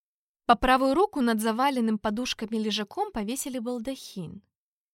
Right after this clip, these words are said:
и прикрыли такое ложе газовыми тканями.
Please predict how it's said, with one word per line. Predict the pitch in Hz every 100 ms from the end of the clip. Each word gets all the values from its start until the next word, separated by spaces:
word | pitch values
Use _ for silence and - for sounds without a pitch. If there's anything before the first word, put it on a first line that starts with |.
| _
и | 247
прикрыли | 214 220 - 285 320
такое | 285 226 226 208 202
ложе | 208 330 330 240
газовыми | 185 196 202 208 208 214
тканями. | - 214 180 160 175 - -